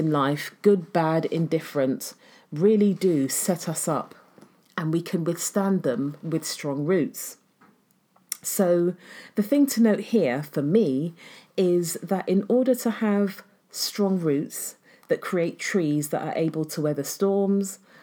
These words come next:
bask in balmy climates and withstand arid conditions, meeting your needs and strengthening your roots is necessary and requires routine, patience,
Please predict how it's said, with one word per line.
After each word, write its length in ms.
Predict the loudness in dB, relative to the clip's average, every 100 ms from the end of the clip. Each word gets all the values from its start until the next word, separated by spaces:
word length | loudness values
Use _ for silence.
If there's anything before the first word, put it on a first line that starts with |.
| _ -4
bask 400 | -2 -2 -4 -6
in 140 | -6
balmy 380 | -4 -2 0 -2
climates 640 | -2 -2 0 0 -2 -2
and 100 | -2 -2
withstand 540 | -4 -6 -4 -2 -4 -4
arid 320 | -2 -2 -2
conditions, 760 | -4 -4 -4 -4 -2 -4 -6 -16 -20 -20 -20 -20 _
meeting 580 | 0 2 2 0 0 2
your 140 | 4 4
needs 540 | 4 2 0 -4 -6
and 220 | -6 -4
strengthening 720 | -6 -2 -2 -2 -2 0 0
your 200 | 2 0
roots 640 | 0 -2 -2 -4 -10 -14 -16 _ _ _ _
is 160 | -4 0 -2 -2
necessary 760 | -4 -6 -4 -4 -2 -2 -6 -12 _ -20 _ -4
and 180 | -2
requires 640 | -2 -4 -4 -2 -2 -2 -4
routine, 1000 | -2 -2 -4 0 2 2 2 0 0 -4 -12 _ _ -8
patience, 720 | -4 -4 -2 -2 -2 -6